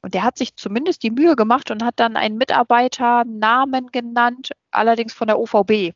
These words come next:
Also der hatte die falsche Bank gegoogelt, aber wir haben dann mal den Mitarbeiter, den,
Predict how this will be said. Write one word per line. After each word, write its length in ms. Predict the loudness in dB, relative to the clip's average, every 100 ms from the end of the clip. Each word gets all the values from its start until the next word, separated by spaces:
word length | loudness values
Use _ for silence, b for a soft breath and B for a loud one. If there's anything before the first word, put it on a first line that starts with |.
| -8
Also 160 | -8
der 80 | -6
hatte 180 | -6 -6
die 120 | -6
falsche 320 | -2 0 0
Bank 180 | -2 -2
gegoogelt, 480 | -2 -4 0 2 2
aber 260 | 2 -2 0
wir 140 | 0
haben 180 | 0 -2
dann 160 | -2
mal 300 | 0 0 0
den 380 | -2 -6 -6 -20 -4
Mitarbeiter, 840 | -2 0 2 2 2 2 0 0 -2 -8
den, 160 | -8